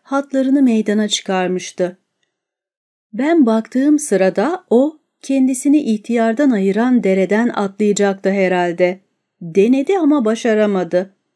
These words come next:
Bir gülmedir tutturdu ihtiyar. Tüyleri diken diken eden kuru, felaket bir gülüştü bu.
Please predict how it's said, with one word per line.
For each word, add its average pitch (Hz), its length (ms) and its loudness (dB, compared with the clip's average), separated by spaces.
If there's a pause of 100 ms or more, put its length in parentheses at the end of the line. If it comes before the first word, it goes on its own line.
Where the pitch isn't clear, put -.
(200)
Bir 285 280 0
gülmedir 254 640 2
tutturdu 233 580 -4
ihtiyar. 190 600 -2 (340)
Tüyleri 330 480 0
diken 311 380 0
diken 233 280 -2
eden 185 400 -2
kuru, 214 440 0
felaket 226 720 -2
bir 294 80 2
gülüştü 196 600 -2
bu. 180 280 -2